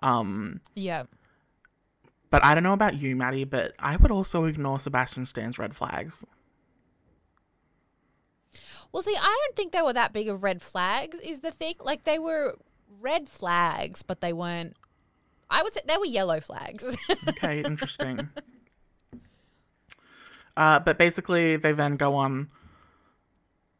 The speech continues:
Speaker 1: or plan, I guess, to go on, um, a, a weekend trip away.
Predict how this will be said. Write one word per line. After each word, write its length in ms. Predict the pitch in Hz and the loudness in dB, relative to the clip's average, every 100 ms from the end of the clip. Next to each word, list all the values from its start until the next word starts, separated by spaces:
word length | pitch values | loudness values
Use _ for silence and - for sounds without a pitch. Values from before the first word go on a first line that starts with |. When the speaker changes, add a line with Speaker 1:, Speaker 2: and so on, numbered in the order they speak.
| _ | _
Speaker 1:
or 100 | 143 | 4
plan, 300 | 131 - 135 | 10 10 8
I 80 | 123 | 0
guess, 380 | 123 113 139 - | 0 -2 -2 -6
to 120 | - | -2
go 220 | 147 135 135 | 2 4 4
on, 300 | 131 131 117 | 4 2 0
um, 680 | 82 131 127 90 80 185 - _ _ _ _ _ _ _ _ _ - | 0 -2 -4 -6 -12 -14 -18 _ _ _ _ _ _ _ _ _ -6
a, 280 | 151 139 135 135 | -2 0 0 0
a 20 | |
weekend 440 | 135 139 139 135 131 | 0 0 0 -2 -2
trip 220 | 143 135 | -4 -2
away. 520 | 135 131 120 120 135 | 0 0 -2 -4 -8